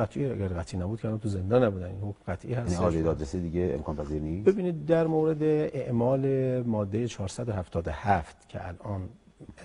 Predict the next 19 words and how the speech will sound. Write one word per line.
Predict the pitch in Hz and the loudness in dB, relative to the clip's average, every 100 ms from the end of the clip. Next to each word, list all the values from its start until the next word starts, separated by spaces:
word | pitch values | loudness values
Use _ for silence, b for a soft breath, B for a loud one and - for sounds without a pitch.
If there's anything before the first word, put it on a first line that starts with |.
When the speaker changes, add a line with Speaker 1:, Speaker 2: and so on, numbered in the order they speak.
| - - - | -20 -20 -10
Speaker 1:
ت-، | 90 - - - - | -8 -8 -16 -12 -2
ماده‌اش | 92 92 98 | 0 2 -2
عوض | - 87 82 | -2 -4 -4
شده، | - 95 | -4 -4
قبلاً | 92 92 104 | -4 -2 -2
می‌گفتن | 104 - 92 | -2 -4 -6
اعمال | 92 98 | -2 0
مادهٔ | 95 92 87 | 0 0 0
هجده. | 87 80 95 80 - _ b b b b _ | 0 -2 -4 -4 -12 _ b b b b _
این | - | 6
اعمال | 170 147 147 | 6 6 4
مادهٔ | 147 135 143 | 2 4 4
هجده، | 131 135 139 135 | 2 0 0 0
خب، | - 123 | 0 -2
حالا | 127 120 | 0 -2
اون | 123 | -2
یه | |
بحث، | 117 117 120 - | 0 -2 -2 -4
اه، | 127 | -4